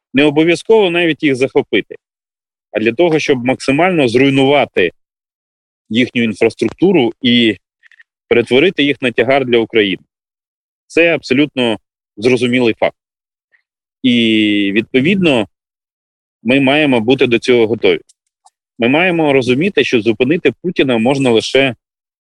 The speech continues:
спільними зусиллями України та наших партнерів. І військовою допомогою, і, очевидно, якимись фінансовими вливаннями в економіку України,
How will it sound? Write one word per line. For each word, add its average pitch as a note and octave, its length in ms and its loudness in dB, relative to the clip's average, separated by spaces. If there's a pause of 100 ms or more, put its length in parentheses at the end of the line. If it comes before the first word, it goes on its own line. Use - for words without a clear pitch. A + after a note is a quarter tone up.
(420)
спільними C#3 540 0
зусиллями A2 720 0 (520)
України A#2+ 640 0 (560)
та A2 80 -4
наших C3 340 0
партнерів. A2+ 460 0 (680)
І B3+ 80 2
військовою E3 560 2
допомогою, B2+ 800 0 (120)
і, A2 360 0 (800)
очевидно, A2 680 0 (760)
якимись A#2+ 520 0 (960)
фінансовими D3+ 640 2
вливаннями A#2+ 720 0
в A2 80 -2
економіку A#2 560 0
України, G#2 560 0